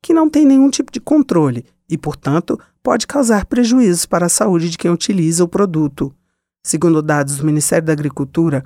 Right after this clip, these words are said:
o uso desses defensivos contrabandeados de outros países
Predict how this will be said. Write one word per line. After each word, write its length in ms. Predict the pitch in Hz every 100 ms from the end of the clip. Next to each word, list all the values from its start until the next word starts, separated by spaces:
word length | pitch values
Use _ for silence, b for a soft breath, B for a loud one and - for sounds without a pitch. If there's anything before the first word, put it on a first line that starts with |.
| b b
o 100 | 208
uso 240 | 240 247 240
desses 340 | 214 214 202
defensivos 680 | 190 233 262 262 - 139 139
contrabandeados 960 | 226 240 - 175 139 135 139 131 131
de 100 | 143
outros 340 | 180 226 202 -
países 640 | - 120 123 139 123 -